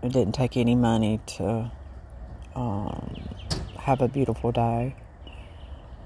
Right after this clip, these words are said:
and that was really cool. We had a good time. I am grateful that my dad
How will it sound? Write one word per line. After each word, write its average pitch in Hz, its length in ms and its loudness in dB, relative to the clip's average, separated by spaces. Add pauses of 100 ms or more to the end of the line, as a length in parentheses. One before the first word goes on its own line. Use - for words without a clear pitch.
(120)
and 117 580 2
that 110 140 4
was 110 140 -2
really 113 240 2
cool. 92 340 2 (3250)
We 131 100 0
had 117 140 0
a 107 80 2
good 104 200 4
time. 110 300 2 (2000)
I 131 100 4
am 143 160 4
grateful 139 640 4
that 135 440 4
my 135 160 0
dad 135 640 4